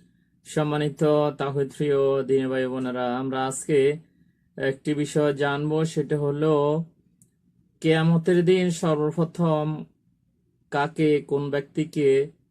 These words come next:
আহ, পোশাক পরানো হবে, সেই হাদিসটি আমরা জানবো ইনশাআল্লাহ।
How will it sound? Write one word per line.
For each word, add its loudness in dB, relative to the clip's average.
আহ, -4
পোশাক -4
পরানো -4
হবে, -8
সেই -6
হাদিসটি -6
আমরা -4
জানবো -4
ইনশাআল্লাহ। -4